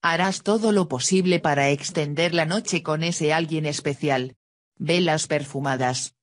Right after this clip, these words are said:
tu mejor perfume y tu ropa más sensual funcionan para encantar a la persona que ya está totalmente enamorado de ti,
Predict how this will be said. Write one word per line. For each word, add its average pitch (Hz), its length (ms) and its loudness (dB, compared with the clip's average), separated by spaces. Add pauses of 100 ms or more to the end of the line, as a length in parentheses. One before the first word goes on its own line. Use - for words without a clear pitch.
tu 170 140 -2
mejor 160 400 0
perfume 160 520 0
y 139 100 -2
tu 151 180 -4
ropa 156 360 0
más 147 200 0
sensual 156 680 -2
funcionan 160 680 0
para 151 260 0
encantar 143 580 -2
a 185 60 2
la 151 140 0
persona 208 500 0
que 185 180 0
ya 180 220 2
está 190 320 0
totalmente 175 760 2
enamorado 151 520 0
de 147 140 0
ti, 139 300 -8